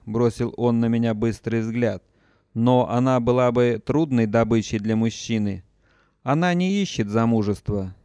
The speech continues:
и она не осталась незамеченной, так как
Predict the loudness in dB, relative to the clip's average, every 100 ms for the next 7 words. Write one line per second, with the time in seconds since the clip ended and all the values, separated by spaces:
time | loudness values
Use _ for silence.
0 | -6 0 2 2 0 -2 -2 -2 0 -2
1 | 0 0 0 -2 -2 0 2 2 0 -2
2 | -2 -4 -8 _ _ _ 0 0 0 -2